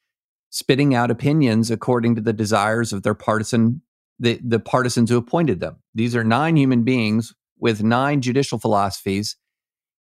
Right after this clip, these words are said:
and the outcomes are not always super predictable. Um, you know, I mean, this is something that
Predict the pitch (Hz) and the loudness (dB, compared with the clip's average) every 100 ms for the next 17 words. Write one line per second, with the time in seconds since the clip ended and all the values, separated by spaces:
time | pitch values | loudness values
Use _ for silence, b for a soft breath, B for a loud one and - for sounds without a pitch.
0 | _ - 123 139 160 170 185 165 165 180 | _ 0 2 2 0 0 0 0 0 0
1 | 175 180 180 165 - 170 170 147 156 185 | 2 0 2 0 0 0 0 0 -2 -2
2 | 117 85 - _ _ _ _ _ _ _ | -4 -4 -6 _ _ _ _ _ _ _
3 | _ - 113 107 92 90 _ _ _ 123 | _ -2 0 0 -2 -6 _ _ _ 0
4 | 120 123 139 156 180 175 165 156 135 120 | 2 2 2 0 -2 0 0 2 2 2
5 | 110 | 0